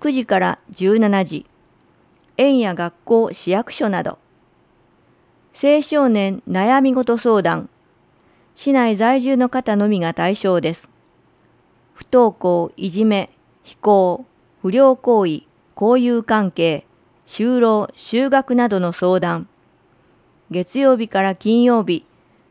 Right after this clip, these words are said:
祝日、年末年始を除くの九時から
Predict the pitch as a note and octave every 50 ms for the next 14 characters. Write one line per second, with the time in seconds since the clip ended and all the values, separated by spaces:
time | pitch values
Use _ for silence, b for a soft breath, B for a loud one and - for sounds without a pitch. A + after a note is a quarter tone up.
0 | _ - - - G#3 F#3+ - A3+ G3+ G3+ G#3 G3 - F#3+ G3 F#3+ - _ _ -
1 | F3+ F#3+ A#3 C4 C4 C4+ B3+ - B3+ B3 B3+ B3 A#3+ A3+ - G#3 F#3+ F#3 F3+ F3
2 | F3 F3 G#3 G3+ - G3+ F3 E3+ E3+ F3+ b b b b b b b b _ -
3 | C#4 C4+ A#3 A#3 - - F#3 F3+ F3+ F3 -